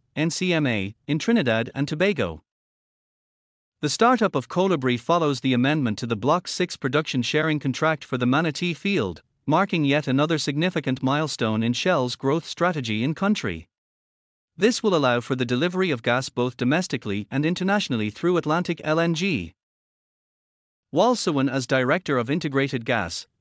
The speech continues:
Renewable and Energy Solutions, said, "I am proud of the team in Trinidad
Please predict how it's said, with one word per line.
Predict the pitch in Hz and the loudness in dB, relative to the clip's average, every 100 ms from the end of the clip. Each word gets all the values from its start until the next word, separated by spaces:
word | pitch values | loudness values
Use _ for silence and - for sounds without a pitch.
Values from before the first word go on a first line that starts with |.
| _ | _
Renewable | 147 165 226 156 110 120 | 0 2 2 2 0 -2
and | 127 143 | -4 -4
Energy | 170 214 160 131 | 0 0 0 -2
Solutions, | - 151 185 - 92 90 - _ | -2 -2 -2 -2 -4 -6 -12 _
said, | - 202 120 78 - _ _ _ _ _ _ _ _ - | -2 0 0 -2 -14 _ _ _ _ _ _ _ _ -2
"I | 202 | 2
am | 220 | 2
proud | - 180 170 | 2 2 2
of | 147 | 0
the | 127 | -2
team | 120 180 147 113 | -2 0 2 2
in | |
Trinidad | 113 180 175 120 101 98 | 0 -2 0 0 0 -4